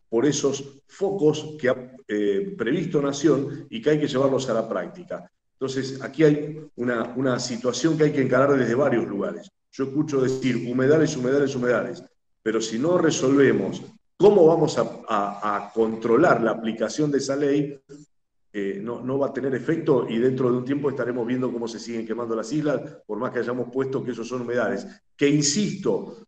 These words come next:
son humedales des-, declarados a nivel internacional y esa declaración Argentina adhirió. O sea,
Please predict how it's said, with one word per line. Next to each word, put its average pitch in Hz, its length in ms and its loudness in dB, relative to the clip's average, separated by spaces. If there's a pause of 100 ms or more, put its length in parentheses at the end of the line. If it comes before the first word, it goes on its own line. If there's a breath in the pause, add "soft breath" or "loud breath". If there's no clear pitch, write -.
son 190 540 0
humedales 147 680 2
des-, - 420 -6
declarados 135 640 2
a 123 60 -2
nivel 160 400 4
internacional 131 960 -4 (260)
y 151 120 -2
esa 196 200 2
declaración 147 500 2
Argentina 151 600 -2
adhirió. 110 600 2
O 107 60 -4
sea, 135 120 -8